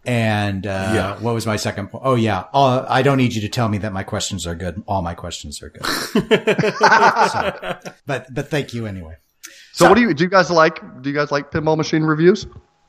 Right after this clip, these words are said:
Speaker 1: Yeah.
Speaker 2: Yeah, definitely. I like reviews of anything. I, uh, uh,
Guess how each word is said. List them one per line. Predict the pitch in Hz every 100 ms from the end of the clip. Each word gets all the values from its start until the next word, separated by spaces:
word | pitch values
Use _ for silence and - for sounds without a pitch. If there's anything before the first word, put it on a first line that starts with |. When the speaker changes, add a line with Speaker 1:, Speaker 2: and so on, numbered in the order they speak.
| -
Speaker 1:
Yeah. | 240 370 -
Speaker 2:
Yeah, | 151 226 - -
definitely. | 185 180 131 117
I |
like | 196 214
reviews | 139 123 123 95
of |
anything. | 101 113 104 101 95
I, | 120 131
uh, | 117 95 - - _ - _ _ _
uh, | 113 110 98 78